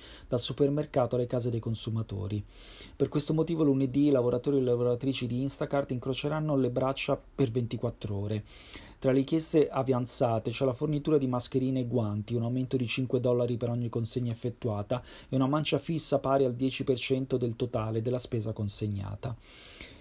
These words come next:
Instacart ha cercato di evitare lo sciopero, offrendo quattordici giorni di malattia pagata per ogni lavoratore o lavoratrice che contrarrà il virus.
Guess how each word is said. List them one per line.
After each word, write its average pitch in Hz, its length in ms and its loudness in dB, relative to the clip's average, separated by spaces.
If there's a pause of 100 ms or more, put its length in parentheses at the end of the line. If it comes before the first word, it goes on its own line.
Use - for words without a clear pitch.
Instacart 160 540 4
ha 147 40 2
cercato 143 380 2
di 135 120 2
evitare 127 280 4
lo 123 120 2
sciopero, 120 560 -2
offrendo 135 400 0
quattordici 135 640 0
giorni 131 260 2
di 127 100 0
malattia 120 420 0
pagata 117 520 0
per 131 120 -2
ogni 139 200 0
lavoratore 127 520 2
o 117 40 0
lavoratrice 123 600 -2
che 120 160 -6
contrarrà 120 460 -2
il 110 100 -2
virus. 104 540 -6